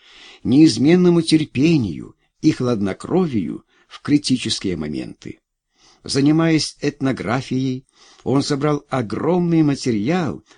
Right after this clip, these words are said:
о практически еще не изученном племени гренландских эскимосов.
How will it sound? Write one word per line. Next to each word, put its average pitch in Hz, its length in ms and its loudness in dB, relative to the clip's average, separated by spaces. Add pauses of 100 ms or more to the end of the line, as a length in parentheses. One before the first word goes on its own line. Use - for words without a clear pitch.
(140)
о 120 160 -4
практически 160 720 -4
еще 156 340 2
не 143 320 4
изученном 165 720 0
племени 160 640 0
гренландских 123 800 -2
эскимосов. - 760 -8